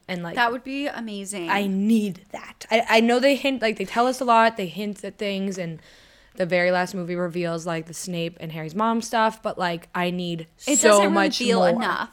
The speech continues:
Speaker 1: Yeah,
Speaker 2: Yeah,
Speaker 1: I
Speaker 2: I
Speaker 1: need
Speaker 2: need way more.
Speaker 1: way more, and, like, that would
Speaker 2: Because
Speaker 1: be amazing. And they don't need any of the original people, like, all young versions of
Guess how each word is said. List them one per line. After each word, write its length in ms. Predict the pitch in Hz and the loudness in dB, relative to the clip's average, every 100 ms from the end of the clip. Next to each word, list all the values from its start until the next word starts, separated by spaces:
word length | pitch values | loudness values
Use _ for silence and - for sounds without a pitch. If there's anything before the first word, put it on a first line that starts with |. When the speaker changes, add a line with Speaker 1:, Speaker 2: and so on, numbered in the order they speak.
| _ | _
Speaker 1:
Yeah, 140 | - 202 | -4 -2
Speaker 2:
Yeah, 280 | 196 - 269 | -2 -4 -2
Speaker 1:
I 80 | 214 | 2
Speaker 2:
I 60 | |
Speaker 1:
need 260 | 262 262 233 | 4 2 0
Speaker 2:
need 120 | 226 | -4
way 380 | 214 214 202 196 | -4 -4 -4 -4
more. 240 | 381 427 427 | 4 6 8
Speaker 1:
way 220 | 427 427 | 6 4
more, 300 | 370 359 359 | 2 0 2
and, 180 | 330 285 | 0 -2
like, 140 | 285 | -4
that 140 | 302 285 | -2 0
would 100 | 339 | 2
Speaker 2:
Because 440 | 285 320 294 294 | 6 6 6 2
Speaker 1:
be 40 | 254 | -6
amazing. 540 | 254 254 254 262 233 | -4 -4 -2 -4 -4
And 100 | 233 | -4
they 60 | 285 | -4
don't 140 | 311 | -4
need 140 | 294 294 | -4 -6
any 200 | 254 277 | -4 -4
of 80 | 262 | -2
the 100 | 269 | -2
original 340 | 269 262 262 | -4 -4 -6
people, 320 | 240 349 233 | -6 -8 -6
like, 180 | 196 175 - | -6 -6 0
all 200 | 208 220 | 2 2
young 340 | 196 185 202 | 2 0 -2
versions 440 | 196 180 185 196 190 | -2 -4 -4 -6 -4
of 440 | 180 175 185 190 | -4 -2 -4 -8